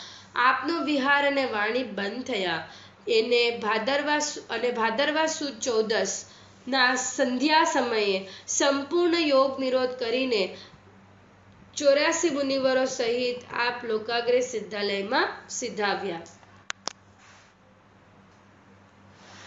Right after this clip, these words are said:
વાસુ પૂજ્ય જિન સિદ્ધ ભયે ચંપાપુર કે દેશ, મંદારગીરી પર પૂજહુ બાલ બ્રહ્મ જિનેશ.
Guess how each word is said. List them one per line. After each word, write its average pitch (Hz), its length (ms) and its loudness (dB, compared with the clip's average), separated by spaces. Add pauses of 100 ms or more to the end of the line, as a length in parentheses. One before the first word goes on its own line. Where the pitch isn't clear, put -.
(280)
વાસુ 285 600 2
પૂજ્ય 285 380 -2
જિન 269 280 0
સિદ્ધ 254 500 -2
ભયે 247 500 4
ચંપાપુર 269 960 0
કે 262 340 2
દેશ, 240 600 2 (340)
મંદારગીરી 277 960 4
પર 285 260 2
પૂજહુ 254 1000 2
બાલ 233 600 2
બ્રહ્મ 240 420 2
જિનેશ. 202 840 0